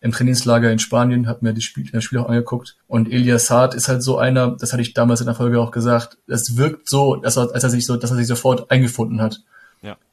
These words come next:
Speaker 1: Der ist sofort ins, ins System rein, so wie ein, ein Zahnrad-, ein Zahnrad das andere Zahnrädchen, das hat sofort als, als gefunkt.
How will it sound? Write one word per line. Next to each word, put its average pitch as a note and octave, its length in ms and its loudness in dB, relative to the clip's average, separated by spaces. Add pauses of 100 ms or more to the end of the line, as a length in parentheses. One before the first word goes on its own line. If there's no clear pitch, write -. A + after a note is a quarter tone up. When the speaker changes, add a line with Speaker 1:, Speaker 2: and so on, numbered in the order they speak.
Speaker 1:
Der C3 120 6
ist C3 100 4
sofort C#3 480 2
ins, B2+ 260 -2
ins C3 120 -2
System B2+ 380 4
rein, C3+ 380 4
so C3 200 2
wie B2+ 200 2
ein, A#2+ 300 2
ein C#3+ 160 2
Zahnrad-, C3+ 440 0
ein C3 180 2
Zahnrad B2+ 240 0
das A#2+ 80 -4
andere C3 260 -2
Zahnrädchen, B2 540 0
das A#2+ 100 -2
hat B2 140 -2
sofort C3+ 260 -2
als, - 220 -4
als B2 180 0
gefunkt. C3 480 -4